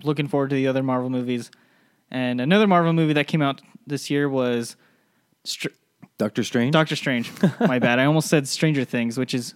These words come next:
Speaker 1: a good show. Watch that on Netflix. Um,
Speaker 2: Yeah, outside of the scope of this podcast, though.
Speaker 1: Yeah.
Speaker 2: Uh,
Speaker 1: Um,
Speaker 2: yeah,
Speaker 1: so
Speaker 2: Doctor Strange. I, I enjoyed it.
Speaker 1: Mm-hmm.
Speaker 2: Very visually interesting,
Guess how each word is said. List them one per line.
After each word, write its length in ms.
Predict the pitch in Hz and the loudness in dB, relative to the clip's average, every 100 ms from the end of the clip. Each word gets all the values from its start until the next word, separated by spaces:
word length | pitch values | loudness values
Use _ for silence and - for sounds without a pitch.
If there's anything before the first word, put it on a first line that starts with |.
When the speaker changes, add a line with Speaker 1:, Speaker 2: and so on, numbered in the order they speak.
| - | -4
Speaker 1:
a 40 | |
good 140 | 143 147 | -2 0
show. 300 | - 151 147 | 2 4 4
Watch 240 | 131 131 | 2 2
that 80 | 139 | 2
on 120 | 127 | 2
Netflix. 440 | 131 - 143 - - - - _ | 0 -2 -4 -6 -20 -20 -20 _
Um, 160 | - 139 | -4 2
Speaker 2:
Yeah, 280 | 113 95 92 - | 4 2 -2 -4
outside 300 | 131 147 135 | -2 2 2
of 60 | |
the 60 | 113 | 2
scope 240 | - 123 | 0 -2
of 160 | 104 98 | -2 -6
this 160 | 113 - | -8 -8
podcast, 540 | 90 82 - 85 - | -10 -10 -12 -14 -12
though. 240 | 82 82 - _ _ _ _ | -14 -14 -20 _ _ _ _
Speaker 1:
Yeah. 460 | - 151 139 107 107 - _ _ _ _ _ _ _ - | -6 -2 -2 -4 -8 -14 _ _ _ _ _ _ _ -8
Speaker 2:
Uh, 60 | |
Speaker 1:
Um, 640 | 110 110 107 107 104 104 104 | -4 -4 -4 -4 -6 -8 -10
Speaker 2:
yeah, 200 | 104 131 | -4 0
Speaker 1:
so 80 | 156 | 4
Speaker 2:
Doctor 240 | 151 220 247 | 4 2 -2
Strange. 340 | - 220 147 | 0 0 0
I, 180 | 127 190 | 0 0
I 100 | 180 | 2
enjoyed 300 | 214 165 170 | 2 2 2
it. 160 | 196 - _ _ | 0 -4 _ _
Speaker 1:
Mm-hmm. 240 | 165 165 165 - _ | -4 -2 -4 -8 _
Speaker 2:
Very 460 | 151 139 180 190 180 | -6 0 4 4 4
visually 680 | 147 156 151 151 139 131 117 _ _ _ _ _ _ _ _ - | 2 0 2 2 2 0 -4 _ _ _ _ _ _ _ _ -6
interesting, 760 | 147 151 135 123 - 143 156 | -4 2 2 2 0 -2 -2